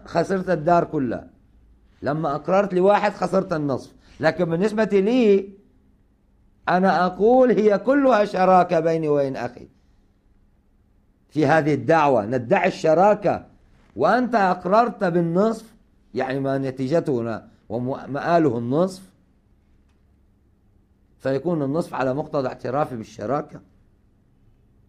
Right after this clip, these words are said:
هذا في مقام الإقرار. ثم لما صلح، صلحتني على النصف المقر به، فنزل على النصف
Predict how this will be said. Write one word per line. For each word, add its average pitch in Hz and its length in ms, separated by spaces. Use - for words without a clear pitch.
هذا 143 220
في 143 120
مقام 127 340
الإقرار. 95 480
ثم 190 180
لما 185 280
صلح، 180 320
صلحتني 160 480
على 127 180
النصف 139 240
المقر 123 440
به، 117 200
فنزل 98 440
على 107 240
النصف 143 500